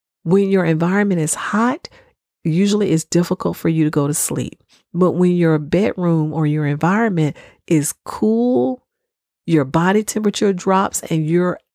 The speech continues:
it's easier for you to go to sleep. And also be sure to wear loose clothing. Don't go to bed with baggy clothes or tight-fitting clothes, because that can impede your comfort and then, of course, your ability to sleep.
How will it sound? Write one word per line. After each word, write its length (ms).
it's 220
easier 320
for 140
you 100
to 80
go 140
to 80
sleep. 460
And 80
also 360
be 160
sure 220
to 80
wear 420
loose 340
clothing. 720
Don't 280
go 140
to 80
bed 360
with 280
baggy 360
clothes 540
or 200
tight-fitting 680
clothes, 400
because 300
that 240
can 140
impede 720
your 500
comfort 720
and 340
then, 180
of 120
course, 320
your 100
ability 380
to 100
sleep. 480